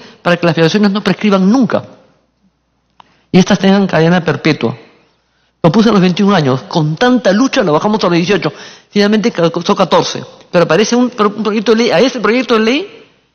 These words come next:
que puede ser el tema de violaciones, pero aparecen cuarenta cosas que pueden estar relacionadas por el nombre, pero no necesariamente la misma naturaleza. No es un camión que pasa a recogerlo de todo el mundo e incluirlo ahí.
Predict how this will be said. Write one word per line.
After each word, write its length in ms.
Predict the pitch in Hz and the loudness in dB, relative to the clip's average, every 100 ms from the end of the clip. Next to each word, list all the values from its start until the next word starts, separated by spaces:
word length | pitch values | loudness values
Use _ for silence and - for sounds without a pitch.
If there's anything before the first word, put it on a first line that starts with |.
| _ _ | _ _
que 120 | - | -4
puede 160 | 147 240 | 0 2
ser 100 | 247 | 2
el 60 | 226 | 2
tema 180 | 254 | 2
de 60 | 240 | 2
violaciones, 360 | 214 214 269 269 | 0 -2 -4 -2
pero 140 | 190 | -2
aparecen 340 | 170 202 240 | -2 -2 -2
cuarenta 300 | 214 190 226 | -2 -2 -2
cosas 360 | 214 240 247 - - - _ | 0 0 -2 -4 -14 -20 _
que 160 | - 170 | -6 -4
pueden 220 | - 254 | 0 2
estar 180 | 226 254 | 2 0
relacionadas 400 | 240 170 185 233 | 0 0 -2 0
por 120 | 220 | 0
el 80 | 170 | 2
nombre, 420 | 208 226 151 143 - | 2 2 0 -6 -4
pero 200 | 156 147 | -2 0
no 120 | 196 | 0
necesariamente 340 | 226 185 202 | 0 0 0
la 80 | 208 | 0
misma 180 | 196 208 | 0 0
naturaleza. 640 | 196 151 143 208 220 117 - - - _ _ | 0 0 2 0 -2 -10 -14 -20 -20 _ _
No 100 | 208 | 0
es 100 | 208 | 4
un 100 | 247 | 2
camión 300 | 196 180 233 | 2 2 0
que 120 | 226 | 0
pasa 220 | 170 220 233 | -4 -2 -2
a 40 | |
recogerlo 420 | 202 156 233 226 | -2 -2 -2 0
de 80 | 165 | 0
todo 140 | 220 | 0
el 80 | 226 | 2
mundo 280 | 220 285 311 | 2 2 0
e 60 | 233 | -2
incluirlo 460 | 180 180 208 202 | -2 0 0 0
ahí. 220 | 180 247 | -2 -4